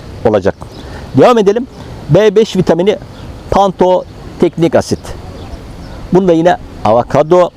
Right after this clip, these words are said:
Brüksel lahanası ve kuru fasulye bu B beş vitaminimizi sağlıyor. B altı vitamini biz buna piridoksin diyoruz. Bunun en yüksek olduğu maalesef bitki değil, hayvansal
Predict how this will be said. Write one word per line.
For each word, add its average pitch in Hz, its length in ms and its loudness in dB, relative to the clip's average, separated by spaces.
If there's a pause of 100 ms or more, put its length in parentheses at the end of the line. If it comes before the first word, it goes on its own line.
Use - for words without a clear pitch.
(540)
Brüksel 113 480 2
lahanası 156 460 2
ve 151 140 4 (340)
kuru 165 140 4
fasulye 113 460 2 (260)
bu 156 260 2 (440)
B 143 400 4
beş 131 260 0
vitaminimizi 139 600 2
sağlıyor. 104 480 0 (580)
B 185 100 6
altı 196 500 4
vitamini 185 400 0 (380)
biz 180 120 4
buna 208 240 4 (240)
piridoksin 175 460 2
diyoruz. 110 440 2 (640)
Bunun 202 200 6
en 247 240 4
yüksek 165 300 0 (100)
olduğu 175 520 4 (180)
maalesef 147 560 2
bitki 123 260 2
değil, 165 200 4 (160)
hayvansal 151 600 2